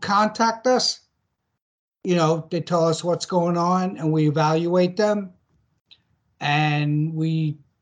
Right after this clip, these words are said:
check and see if it warrants an investigation or not.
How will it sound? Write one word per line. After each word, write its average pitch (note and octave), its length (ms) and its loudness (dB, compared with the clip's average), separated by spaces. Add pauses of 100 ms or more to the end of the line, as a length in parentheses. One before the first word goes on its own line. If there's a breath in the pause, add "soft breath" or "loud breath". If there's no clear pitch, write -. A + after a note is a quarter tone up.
(600)
check F#3+ 260 -2
and E3+ 120 -4
see F#3 360 2
if - 360 -6 (180)
it F#3 100 -4
warrants E3+ 600 2
an D#3+ 80 -2
investigation D#3 840 -2
or F3+ 100 0
not. G3 380 -2